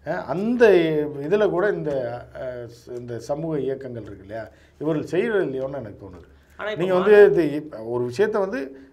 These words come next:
Speaker 1: நீங்க இப்ப எல்லாரையுமே ஒ-, ஒரு, ஒரு தரப்பையோ இன்னொரு தரப்பையோ, அது யாரா வேணாலும் இருக்கட்டும், காங்கிரஸா இருக்கட்டும், கம்யூனிஸ்டா கூட இருக்கட்டுங்க, நீங்க வந்து அவ-, அது எல்லாத்தையுமே நம்ம மைனஸா வச்சுட்டு போய் ஒரு இடத்துல நிக்கக்கூடாது. நீங்க ஒரு முன்னெடுப்பு, தயாரிப்பு, ஒரு செட்டப்போட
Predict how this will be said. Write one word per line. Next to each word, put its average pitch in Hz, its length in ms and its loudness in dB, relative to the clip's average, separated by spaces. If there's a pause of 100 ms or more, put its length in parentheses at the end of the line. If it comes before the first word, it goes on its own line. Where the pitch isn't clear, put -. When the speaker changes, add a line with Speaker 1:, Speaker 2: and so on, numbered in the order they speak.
Speaker 1:
நீங்க 131 260 -4
இப்ப 120 200 -6
எல்லாரையுமே 202 640 2
ஒ-, 143 380 -4
ஒரு, 156 280 0
ஒரு 147 200 -4
தரப்பையோ 170 500 2
இன்னொரு 170 260 -2
தரப்பையோ, 151 440 -2
அது 113 180 -8
யாரா 151 300 4
வேணாலும் 151 280 0
இருக்கட்டும், 120 400 -12 (160)
காங்கிரஸா 127 480 -4
இருக்கட்டும், 113 240 -12
கம்யூனிஸ்டா 127 420 -10
கூட 127 160 -12
இருக்கட்டுங்க, 98 420 -18 (380)
நீங்க 180 240 0
வந்து 156 200 2
அவ-, 147 300 4
அது 151 300 -4
எல்லாத்தையுமே 226 680 2
நம்ம 175 300 0
மைனஸா 175 360 -2
வச்சுட்டு 139 300 -8
போய் 120 520 -8
ஒரு 113 220 -14
இடத்துல 117 140 -16
நிக்கக்கூடாது. 104 480 -12 (380)
நீங்க 233 320 4
ஒரு 196 100 8
முன்னெடுப்பு, 180 400 2
தயாரிப்பு, 156 380 6
ஒரு 151 160 0
செட்டப்போட 147 460 0